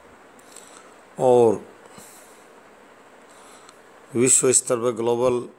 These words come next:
स्तर पर एक अनूठी मांग जो पशु प्रेमियों के लिए बड़ी उत्साह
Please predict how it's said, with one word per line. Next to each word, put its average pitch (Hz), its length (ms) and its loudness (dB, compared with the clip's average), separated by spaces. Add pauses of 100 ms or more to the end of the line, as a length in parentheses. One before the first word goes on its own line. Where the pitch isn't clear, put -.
(160)
स्तर - 260 -6
पर 120 120 -2
एक 117 120 2
अनूठी 120 380 -2
मांग 110 440 0 (3500)
जो 113 560 0 (1600)
पशु 127 240 0
प्रेमियों 127 460 0
के 123 100 0
लिए 120 120 2
बड़ी 117 260 2
उत्साह 120 460 0